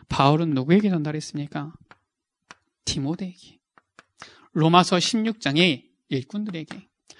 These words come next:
곳곳에 흩어져 있는 이 교회들에게 언약을 제대로 전달한 거 있죠. 그러니까 이백오십 년 만에 로마 복음화의 역사가 일어났어요. 우리 여러분들은 이 정도 자신감 있어야 돼요. 나를 만나는 사람,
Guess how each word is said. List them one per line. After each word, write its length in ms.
곳곳에 640
흩어져 420
있는 340
이 200
교회들에게 680
언약을 340
제대로 300
전달한 420
거 100
있죠. 280
그러니까 580
이백오십 580
년 240
만에 320
로마 420
복음화의 460
역사가 280
일어났어요. 600
우리 240
여러분들은 640
이 160
정도 340
자신감 480
있어야 320
돼요. 300
나를 560
만나는 540
사람, 460